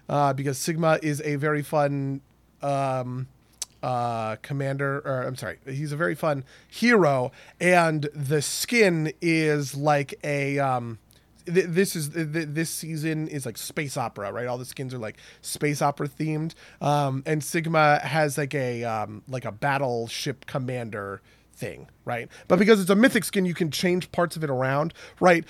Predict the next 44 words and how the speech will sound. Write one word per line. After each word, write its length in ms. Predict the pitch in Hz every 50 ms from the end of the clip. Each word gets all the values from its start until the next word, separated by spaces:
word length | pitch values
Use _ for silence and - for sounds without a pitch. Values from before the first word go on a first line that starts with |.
| - -
So 160 | - - - 196
you 200 | 190 175 185 165
can 200 | - 208 185 170
be, 160 | 175 185 190
like, 360 | 185 175 170 160 160 143 -
a, 260 | 160 151 147 143 143
you 200 | 139 131 147 151
know, 60 | 143
like, 160 | 139 139 135 -
the 100 | - 131
battle 300 | 127 147 147 143 139 135
cruiser 400 | - - 160 147 135 139 135 139
operational 960 | 135 131 - 139 131 135 135 135 127 - - 135 127 123 120 120 120 127 - _ _ -
guy 480 | 143 143 113 107 101 104 104 110 107 - _ _ _ _ _
in 120 | 147 143
StarCraft, 540 | 135 - - 147 139 131 - 127 113 104 -
for 160 | - - 131
instance, 360 | 117 113 - - 117 117 - - - - - - -
um, 240 | 143 151 147 143 143
or 120 | 175 185
more 160 | 165 185 175
like 160 | 165 160 147 -
a 40 |
traditional, 400 | 147 - 160 151 147 143 - 151
like, 160 | 139 135 131 -
forty 260 | - 151 135 127 123
K, 640 | - - - 185 170 165 160 156 151 147 143 135 131 - - - - _ _
um, 720 | - 143 143 147 147 143 139 135 131 131 131 127 127 131 - _
you 120 | 156 147 143
know, 60 | 139
like, 140 | 131 131 127
command, 240 | - 160 143 143 147
all 120 | 156 170
this, 200 | 165 156 - -
all 180 | - - 156 147
this 220 | 147 143 - - -
other 200 | - 156 147 143
sort 180 | 139 - 147 143
of 60 | 135
stuff. 160 | - 151 135 - - - - -
It 80 | 233 214
just 160 | 226 233 180
looks 180 | 190 185 151
sweet, 560 | - - - 165 175 185 175 165 - - -